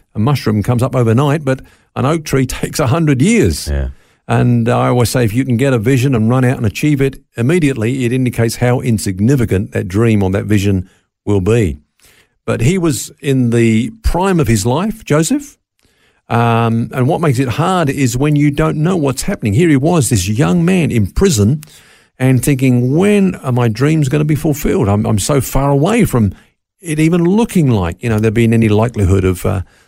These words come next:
Speaker 1: these things coming to pass." Now, let me read to you, Phil, from Psalm a hundred and five. See what the psalmist said about that. Looking at Psalm a hundred and five, verse sixteen, he says, "Moreover, God called for a famine in the land.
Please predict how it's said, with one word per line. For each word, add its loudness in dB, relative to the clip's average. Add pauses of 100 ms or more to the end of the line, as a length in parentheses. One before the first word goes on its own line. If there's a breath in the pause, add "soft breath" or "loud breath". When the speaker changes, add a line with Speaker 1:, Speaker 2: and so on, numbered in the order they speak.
(120)
Speaker 1:
these 0
things -2
coming -2
to 0
pass." -4 (280 soft breath)
Now, 0
let -10
me 0
read 2
to 0
you, 2
Phil, -4
from -2 (180 loud breath)
Psalm 0
a 0
hundred 0
and -2
five. -2
See 0
what 0
the 0
psalmist 0
said -2
about -4
that. -6 (520 loud breath)
Looking -2
at -4
Psalm 0
a 0
hundred 0
and -2
five, -2
verse 0
sixteen, -2
he -2
says, -2
"Moreover, 0
God -4
called -2
for -4
a -2
famine 2
in 2
the 2
land. 0